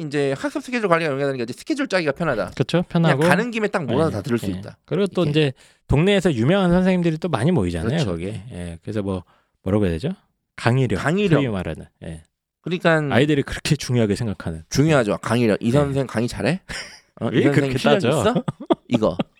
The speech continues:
Speaker 1: 실력은
Speaker 2: <laughs> 예.
Speaker 1: 없으니까 실력을 따지는 거잖아요, 본인이. 그렇죠? 그러니까 이, 이게
Speaker 2: 예.
Speaker 1: 이제 대부분의 뭐 흔히 말하는 일타 강사 선생님들도 많이 계시잖아요.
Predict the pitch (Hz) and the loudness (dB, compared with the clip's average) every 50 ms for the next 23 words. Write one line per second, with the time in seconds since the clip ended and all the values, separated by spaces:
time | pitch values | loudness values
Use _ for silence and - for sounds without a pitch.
0 | _ _ _ _ - - 233 247 247 226 202 135 120 139 160 165 - - - 185 | _ _ _ _ -4 0 2 2 2 2 0 0 0 0 0 0 0 0 0 0
1 | 170 160 - 139 - 214 214 190 156 - - 233 262 226 208 151 120 107 104 104 | 2 2 0 0 2 2 2 2 2 2 0 0 2 0 2 2 2 2 4 2
2 | 107 117 92 - 101 98 98 107 123 113 85 87 - - 101 - - 151 165 127 | 2 2 2 0 0 0 0 0 -2 -4 -4 -6 -6 -8 -6 -2 0 2 2 2
3 | 110 113 123 123 - 123 117 107 104 - - - _ _ _ _ - - - 180 | 2 2 0 0 0 0 0 0 0 -4 -14 -20 _ _ _ _ -4 0 0 0
4 | 190 - - 165 165 208 202 190 170 170 160 156 - 160 170 175 226 254 220 240 | 0 -2 -4 -2 0 2 0 2 0 0 0 2 2 2 2 2 0 -2 0 0
5 | 240 233 220 214 196 160 156 156 156 262 285 277 247 208 202 202 190 180 196 262 | 2 4 4 4 4 4 4 4 2 0 2 2 2 2 2 2 0 0 -2 -4
6 | - - 269 254 226 220 202 190 175 165 170 170 170 156 156 147 127 127 117 110 | 0 0 0 0 0 0 2 2 2 2 2 0 0 0 0 0 2 2 2 4
7 | 135 165 156 135 113 110 113 101 90 71 78 | 2 2 2 2 0 0 -2 -2 -2 -4 -6